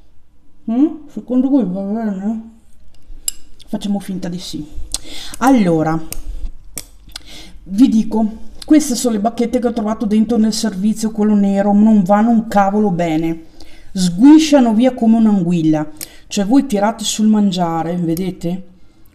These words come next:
Cioè scivola giù, è meglio,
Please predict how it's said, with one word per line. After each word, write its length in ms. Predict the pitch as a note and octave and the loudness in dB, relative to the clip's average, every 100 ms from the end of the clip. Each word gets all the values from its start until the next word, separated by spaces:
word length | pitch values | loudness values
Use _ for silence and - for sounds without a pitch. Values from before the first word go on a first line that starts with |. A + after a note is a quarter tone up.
| - | -14
Cioè 160 | F#3 | -8
scivola 680 | F3 - A#3+ C4+ C4 B3 G#3+ | -6 -2 4 4 6 2 2
giù, 260 | F3+ A#3 - | -2 -4 -2
è 140 | G3 | 0
meglio, 760 | G3+ G#3 A3 A#3+ A3+ C4 C4+ - | 2 4 2 0 0 0 0 -4